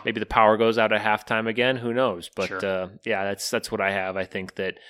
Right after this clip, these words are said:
Speaker 1: when push comes to shove on a, on a neutral field, the, the Ravens beat the Cowboys.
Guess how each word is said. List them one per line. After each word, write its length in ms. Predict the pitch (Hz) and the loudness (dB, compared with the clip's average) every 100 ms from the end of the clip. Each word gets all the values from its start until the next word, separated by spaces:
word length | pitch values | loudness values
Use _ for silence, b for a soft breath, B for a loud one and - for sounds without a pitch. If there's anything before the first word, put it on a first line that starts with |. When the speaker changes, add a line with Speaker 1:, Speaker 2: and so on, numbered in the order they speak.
| B B B B B - | B B B B B 0
Speaker 1:
when 120 | 143 | 0
push 240 | - 160 | 4 2
comes 240 | - 143 127 | 4 2 2
to 80 | 123 | 0
shove 400 | - 127 120 113 | 4 6 6 4
on 120 | 107 | 2
a, 180 | 101 - | 0 -2
on 120 | 120 | -2
a 60 | 110 | 0
neutral 400 | 120 131 - 120 | 2 0 2 0
field, 560 | - 127 113 107 101 - _ - | 2 2 4 4 0 -6 _ -8
the, 340 | 104 95 90 - | -4 -4 -6 -8
the 120 | 104 | -4
Ravens 320 | 101 95 92 | -2 -4 -8
beat 160 | - 95 | -12 -12
the 40 | |
Cowboys. 520 | - 90 87 85 - | -10 -8 -10 -12 -14